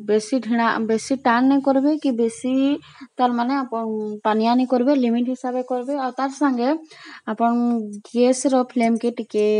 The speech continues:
ସ୍ଲୋ କରିଦେବେ। ଆଉ ହାଇ ଥିବା ବେଲେ କାଣା ହେବା, ପୁଡ଼ିଯିବା ତଲାଡୁ। ବେଲେ ହେଥିର ଲାଗି ବହୁତ ମେହନତ କରବାକେ ପଡୁଛି, ଦୁଇଟା ହାତରେ ବି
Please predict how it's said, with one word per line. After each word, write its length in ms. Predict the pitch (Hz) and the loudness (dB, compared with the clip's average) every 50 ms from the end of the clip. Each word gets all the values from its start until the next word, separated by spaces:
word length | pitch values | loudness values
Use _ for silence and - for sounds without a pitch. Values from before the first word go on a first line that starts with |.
| 214 214 214 214 214 208 | 2 2 2 0 0 -2
ସ୍ଲୋ 300 | - - - 254 277 302 302 | -6 -4 2 6 6 6 6
କରିଦେବେ। 460 | 311 269 226 208 208 208 202 226 233 247 | 6 4 0 0 -2 -4 -2 -2 -2 -2
ଆଉ 120 | 240 233 233 | -2 -2 -2
ହାଇ 240 | 214 220 233 240 240 | -2 0 0 0 0
ଥିବା 240 | 240 269 254 247 247 | 0 -2 0 0 0
ବେଲେ 200 | 233 247 240 240 | -2 -2 -4 -6
କାଣା 200 | 247 - 226 226 226 | -6 -6 -6 -6 -4
ହେବା, 200 | 226 220 220 226 220 _ | -4 -4 -4 -4 -6 _
ପୁଡ଼ିଯିବା 440 | - 220 233 254 240 240 220 220 214 | -8 -4 -4 -2 -2 0 0 -2 -2
ତଲାଡୁ। 400 | 214 214 202 202 196 196 208 254 311 320 - - - - - - _ | -2 -4 -6 -4 -4 -4 -4 -4 -6 -6 -10 -18 -20 -20 -20 -20 _
ବେଲେ 180 | - 226 220 220 | -8 -6 -4 -4
ହେଥିର 220 | 220 214 214 214 226 | -4 -2 -2 0 0
ଲାଗି 300 | 226 226 226 214 214 226 | 0 0 0 -2 -2 -4
ବହୁତ 320 | 226 220 220 208 214 220 214 | -6 -4 -2 -2 -2 -2 -4
ମେହନତ 360 | 220 220 220 220 220 220 220 220 | -4 -4 -2 -2 -2 -4 -4 -4
କରବାକେ 320 | 226 220 220 220 220 220 | -4 -2 0 0 0 -2
ପଡୁଛି, 300 | - 220 214 208 - - 262 | -2 -6 -8 -8 -8 -8 -6
ଦୁଇଟା 300 | 233 233 220 214 - 220 214 | -4 -4 -4 -2 -2 -2 -2
ହାତରେ 420 | 208 208 208 208 208 220 208 214 214 | -2 -4 -6 -6 -6 -6 -6 -4 -4
ବି 120 | 220 233 | -4 -4